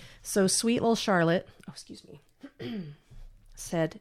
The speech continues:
"Do you ever feel uncomfortable wearing Rolex due to the connotation and the way it might be perceived?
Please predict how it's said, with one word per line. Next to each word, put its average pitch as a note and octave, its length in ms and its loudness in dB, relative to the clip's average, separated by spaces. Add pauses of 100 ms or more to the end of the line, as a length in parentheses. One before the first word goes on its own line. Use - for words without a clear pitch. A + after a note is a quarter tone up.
"Do F3 100 -2
you E3+ 260 2
ever G3 260 0
feel G#3+ 280 0
uncomfortable E3+ 800 0
wearing D#3 340 0
Rolex F3+ 580 -2 (400)
due G3 200 2
to G3 220 0
the E3+ 340 0
connotation G3 760 -2
and E3 200 -2
the D#3 60 0
way D#3+ 460 0 (340)
it - 100 -4
might D3 220 -2
be D3 100 -4
perceived? - 680 -6